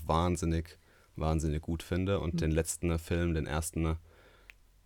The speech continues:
Speaker 2: Der
Speaker 1: wahnsinnig gut fand.
Speaker 2: der hat wirklich Spaß gemacht,
Speaker 1: Der
Speaker 2: ja.
Speaker 1: hat, äh, Spaß gemacht, der hat an den Nerven gezogen
Speaker 2: Mhm.
Speaker 1: und, ähm, war wahnsinnig gut auch von, von Pennywise, sag ich mal, verkörpert und von dem Ambiente und von dem Setting her und,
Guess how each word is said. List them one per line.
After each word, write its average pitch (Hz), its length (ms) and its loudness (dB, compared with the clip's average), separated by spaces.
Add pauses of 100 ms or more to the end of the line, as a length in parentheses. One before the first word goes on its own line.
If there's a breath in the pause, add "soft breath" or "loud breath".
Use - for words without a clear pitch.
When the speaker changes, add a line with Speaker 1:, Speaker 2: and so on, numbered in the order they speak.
(100)
Speaker 2:
Der 92 100 2
Speaker 1:
wahnsinnig 95 500 8
gut 80 180 -4
fand. 71 300 -2
Speaker 2:
der 170 100 2
hat 170 100 -4
wirklich 170 280 -4
Spaß - 320 -6
gemacht, 151 320 -8
Speaker 1:
Der 92 100 8
Speaker 2:
ja. 87 80 6
Speaker 1:
hat, 85 360 0
äh, 76 80 -8
Spaß 87 400 2
gemacht, 123 460 0
der 87 120 0
hat 85 320 -4
an 80 160 0
den 80 140 4 (180)
Nerven 82 440 2
gezogen 110 560 0 (260 loud breath)
Speaker 2:
Mhm. 170 140 -4 (100)
Speaker 1:
und, 87 340 2
ähm, 82 460 2
war 82 320 0
wahnsinnig 90 440 2
gut 92 200 -4
auch 82 240 0
von, 78 340 -2
von 71 140 -6
Pennywise, 78 460 -2
sag 73 120 -4
ich 73 80 -8
mal, 85 60 -4
verkörpert 80 560 -4
und 71 100 -6
von 73 180 -4
dem 67 100 -4
Ambiente 78 500 0
und 69 140 -2
von 76 120 -6
dem 73 120 -4
Setting - 360 -4
her 76 320 -4
und, 139 220 -4